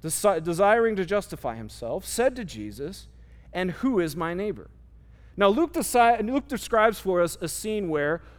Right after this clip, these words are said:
a lot like the Matthew passage that we just looked at earlier, a Pharisee who is described as a lawyer, and by the way, a lawyer just means, uh, a, a subset of the Pharisees. And so there were different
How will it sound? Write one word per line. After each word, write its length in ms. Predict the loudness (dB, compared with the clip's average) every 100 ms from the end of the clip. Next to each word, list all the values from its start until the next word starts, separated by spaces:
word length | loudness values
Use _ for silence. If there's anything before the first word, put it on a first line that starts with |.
| -4
a 60 | 4
lot 240 | 6 6
like 180 | 4 4
the 100 | 2
Matthew 580 | 4 2 0 -2 -2 -2
passage 500 | 0 0 0 -4 -4
that 120 | -4
we 100 | -4
just 200 | -6 -6
looked 180 | -4 -2
at 120 | -2
earlier, 380 | -2 -2 -4 -6 -14 -8
a 80 | -6
Pharisee 580 | 4 8 10 8 4 2
who 120 | 2
is 100 | 2
described 440 | -2 0 2 2
as 120 | 2
a 40 | 0
lawyer, 300 | 0 0 0
and 100 | 2
by 120 | 2
the 80 | 4
way, 120 | 4
a 60 | 4
lawyer 340 | 4 4 4
just 240 | 0 -6 -6
means, 340 | -4 -4 -8 -18 -20 -8
uh, 500 | 0 2 2 0 -4 -4
a, 40 |
a 20 |
subset 720 | -6 0 2 2 0 2 4 2
of 440 | 2 4 2 -4 -12
the 100 | -6
Pharisees. 640 | 0 0 0 -6 -10 -10
And 100 | -8
so 120 | -4
there 100 | -2
were 80 | -2
different 340 | -2 -2 -6